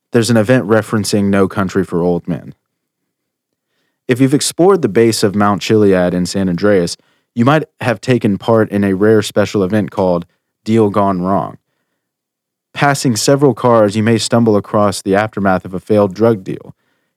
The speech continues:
Here you'll find a lone survivor of the disaster, dying from bullet wounds as he clutches onto a silver briefcase. While he offers the player the briefcase, he warns that if you take the money, you will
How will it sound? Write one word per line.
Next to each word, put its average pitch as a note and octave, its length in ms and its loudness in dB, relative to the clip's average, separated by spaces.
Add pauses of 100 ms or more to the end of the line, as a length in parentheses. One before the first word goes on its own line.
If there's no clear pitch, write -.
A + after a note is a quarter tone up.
Here E3+ 240 4
you'll D3 180 4
find A#2 320 0
a G2+ 80 2
lone A2 300 2
survivor G2+ 500 0
of E2+ 80 -2
the F2 100 -4
disaster, E2+ 600 -8 (340)
dying A#2+ 260 2
from G#2+ 200 0
bullet A#2+ 260 2
wounds B2 300 4
as F#2+ 120 -2
he G2+ 80 -4
clutches G#2+ 440 -2
onto G2+ 300 -2
a F2 60 -4
silver F#2+ 360 -2
briefcase. - 640 -6 (560)
While A2+ 200 0
he A2+ 120 4
offers C3+ 500 2
the A2 100 -4
player A#2 280 4
the G#2 80 0
briefcase, G#2 640 0
he A2 120 0
warns A2 340 0
that G#2 100 2
if G2+ 120 0
you F#2 60 -10
take A#2 240 -4
the - 60 -8
money, A#2 400 2 (400)
you A2+ 120 2
will G#2+ 280 2